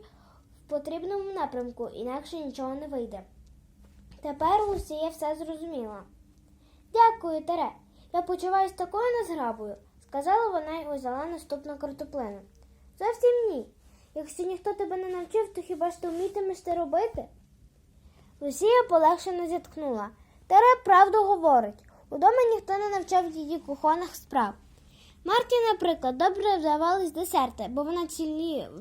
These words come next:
вечори проводила з мамою, готуючи торти і капкейки. Лусія ж не мала жодного уроку: ні з татом,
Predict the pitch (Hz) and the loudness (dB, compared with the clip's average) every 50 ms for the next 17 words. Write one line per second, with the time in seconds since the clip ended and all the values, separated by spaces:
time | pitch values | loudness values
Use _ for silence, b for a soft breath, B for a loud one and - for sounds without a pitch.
0 | 240 247 262 262 254 254 - - 269 269 277 302 381 427 B B B B B B | -16 -14 -10 -8 -8 -6 -6 -4 -2 0 2 2 0 0 B B B B B B
1 | B B - 285 285 302 359 381 349 427 427 427 440 403 403 392 370 320 269 247 | B B -4 -2 2 2 2 2 4 4 4 4 4 4 2 2 2 2 2 0
2 | 240 233 240 247 254 254 254 311 359 415 415 427 381 - 320 285 269 - 320 339 | -2 -2 -2 -2 -4 -4 -2 -2 -2 -2 -2 -2 -2 -2 -4 -4 -4 -4 -2 -2
3 | 349 339 - 320 311 311 - - 277 220 208 208 - 202 196 214 - _ _ - | -2 -2 -4 -6 -6 -6 -6 -6 -4 -4 -4 -6 -10 -14 -16 -16 -18 _ _ -20
4 | - _ - _ _ _ - _ _ - - - - - - - B B B B | -20 _ -20 _ _ _ -20 _ _ -20 -20 -20 -20 -20 -20 -20 B B B B
5 | B B B B 339 339 - 480 508 508 480 480 440 392 392 370 370 392 359 415 | B B B B -4 0 2 4 4 2 2 0 0 2 2 2 0 0 2 0
6 | 494 508 539 523 508 - - 453 415 415 294 240 226 - - 196 - - - - | 0 0 0 -2 -2 0 2 2 4 4 2 2 -2 -6 -10 -16 -18 -18 -18 -10
7 | - 302 359 - - 381 330 339 339 339 294 277 277 | -8 -8 -6 0 4 4 6 6 4 2 -6 -12 -12